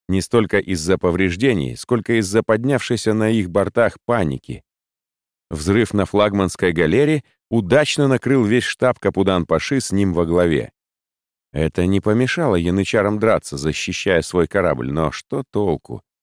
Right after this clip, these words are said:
Их перестреляли и перерезали, как и еще несколько не потерявших храбрость экипажей. Единственное, что смогли добиться эти храбрецы,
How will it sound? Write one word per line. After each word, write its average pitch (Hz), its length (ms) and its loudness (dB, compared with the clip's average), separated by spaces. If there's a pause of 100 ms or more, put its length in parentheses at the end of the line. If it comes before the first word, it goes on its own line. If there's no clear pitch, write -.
(320)
Их 165 240 -2
перестреляли 131 680 2
и 107 180 0
перерезали, 101 640 2
как - 240 -2
и 101 60 0
еще 98 320 0
несколько 90 540 -2
не 85 100 0
потерявших 87 600 0
храбрость 82 540 -2
экипажей. 76 720 -4 (760)
Единственное, 87 720 0
что - 180 -2
смогли 87 380 -2
добиться 80 460 0
эти 92 140 0
храбрецы, 85 680 -2